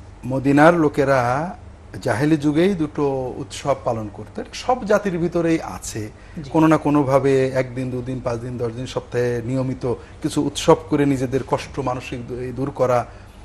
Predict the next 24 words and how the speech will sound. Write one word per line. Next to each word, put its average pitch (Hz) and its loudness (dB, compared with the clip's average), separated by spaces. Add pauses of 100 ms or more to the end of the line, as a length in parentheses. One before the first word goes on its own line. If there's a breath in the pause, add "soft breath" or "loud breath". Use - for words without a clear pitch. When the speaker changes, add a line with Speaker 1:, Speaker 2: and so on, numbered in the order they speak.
(680 loud breath)
Speaker 1:
তে 117 -4 (400)
রসুল 160 4
পাক 160 4
সাল্লাল্লাহু 147 2
আলাইহি 143 6
ওয়াসাল্লাম 147 2
বললেন, 135 2 (260)
"আল্লাহ 151 6
তাআলা 147 6
আমাদেরকে 139 0
এই 180 6
দুই 175 2
দিনের 156 4
বদলে 135 0
আরো 143 0
উন্নত 147 2
দুটো 127 -6
দিন 123 -6
দিয়েছেন, 120 -6
ঈদুল 123 -8
আজহা 117 -4
এবং 110 -10
ঈদুল 107 -12
ফিতর।" - -6